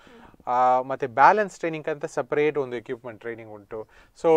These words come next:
ಆ, ಫಿಸಿಯೋಥೆರಪಿಯಲ್ಲಿ ಮಾತ್ರವೇ ಸುಮಾರು ಎಕ್ವಿಪ್ಮೆಂಟ್ಸ್ ಉಂಟು. ಇದು ಬಿಟ್ಟು ಅದೇ ಥರ ಸ್ಪೀಚ್ and ಹಿಯರಿಂಗ್, ಆಕ್ಯುಪೇಷನಲ್ ಥೆರಪಿ, ಅವ್ರಿಗೂ ಸಹ ಅವ್ರಿಗೆ ಅಂತ ಸ್ಪೆಸಿಫಿಕ್, ಆ, ಎಕ್ವಿಪ್ಮೆಂಟ್ಸ್ ಉಂಟು. ಅದೆಲ್ಲ ಯೂಸ್ ಮಾಡಿ ನಾವು ಇಲ್ಲಿ ಟ್ರೀಟ್ಮೆಂಟ್ ಕೊಡುತ್ತೇವೆ.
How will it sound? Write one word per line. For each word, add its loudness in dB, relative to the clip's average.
ಆ, 2
ಫಿಸಿಯೋಥೆರಪಿಯಲ್ಲಿ -4
ಮಾತ್ರವೇ -4
ಸುಮಾರು -4
ಎಕ್ವಿಪ್ಮೆಂಟ್ಸ್ -10
ಉಂಟು. -16
ಇದು -8
ಬಿಟ್ಟು -8
ಅದೇ -2
ಥರ -2
ಸ್ಪೀಚ್ -10
and -6
ಹಿಯರಿಂಗ್, -8
ಆಕ್ಯುಪೇಷನಲ್ -4
ಥೆರಪಿ, -6
ಅವ್ರಿಗೂ -2
ಸಹ -2
ಅವ್ರಿಗೆ -6
ಅಂತ -10
ಸ್ಪೆಸಿಫಿಕ್, -14
ಆ, -6
ಎಕ್ವಿಪ್ಮೆಂಟ್ಸ್ -10
ಉಂಟು. -10
ಅದೆಲ್ಲ 0
ಯೂಸ್ -4
ಮಾಡಿ -8
ನಾವು -2
ಇಲ್ಲಿ -6
ಟ್ರೀಟ್ಮೆಂಟ್ -10
ಕೊಡುತ್ತೇವೆ. -8